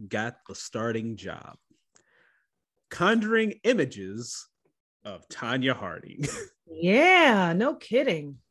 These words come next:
Speaker 1: So she has been currently released from police custody,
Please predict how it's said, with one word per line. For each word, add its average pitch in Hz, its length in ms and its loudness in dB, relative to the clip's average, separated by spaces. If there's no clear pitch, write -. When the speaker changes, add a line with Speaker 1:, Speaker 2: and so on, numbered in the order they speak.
Speaker 1:
So 120 180 -2
she 139 240 0
has 190 380 4
been 170 380 2
currently 190 440 2
released 143 640 0
from 143 180 0
police 143 400 0
custody, 110 680 -4